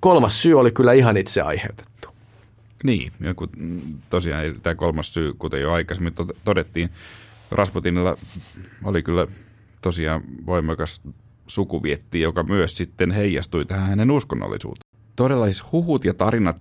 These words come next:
Speaker 2: mm, kaik-, siis Rasputinista, että niitä hän kierteli, kierteli jo ennen kuin hän saapui Pietariin. Siis, siis sekä hyvää ja pahaa.
Speaker 1: Mm.
Speaker 2: Ja eikä ne tosiaan pelkkiä tarinoita voinut olla, että kyllä ne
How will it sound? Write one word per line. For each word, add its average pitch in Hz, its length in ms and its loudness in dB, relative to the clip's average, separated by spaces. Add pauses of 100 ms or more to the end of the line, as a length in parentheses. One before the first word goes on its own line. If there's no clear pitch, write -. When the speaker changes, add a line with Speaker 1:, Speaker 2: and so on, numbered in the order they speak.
(160)
Speaker 2:
mm, 92 360 -10
kaik-, 90 360 0
siis 92 240 -2 (320)
Rasputinista, 78 720 -4 (340)
että 76 280 -10
niitä 90 340 -4
hän 90 220 -4
kierteli, 87 440 0 (140)
kierteli 73 420 0
jo 71 100 0
ennen 76 360 0
kuin 69 160 -4
hän 71 140 -6 (180)
saapui - 360 -6
Pietariin. 69 520 -4 (100)
Siis, 85 280 -10
siis 73 280 -10 (1200)
sekä 80 300 -6
hyvää 87 320 -2
ja 76 120 -4
pahaa. - 460 -4 (100)
Speaker 1:
Mm. 117 260 2 (300)
Speaker 2:
Ja 92 200 -4 (880)
eikä 98 160 0
ne 95 60 0
tosiaan 95 260 0
pelkkiä 95 320 0
tarinoita 90 500 -2
voinut 62 260 -4
olla, 65 260 -2
että - 120 -10
kyllä 67 260 -6
ne - 60 -12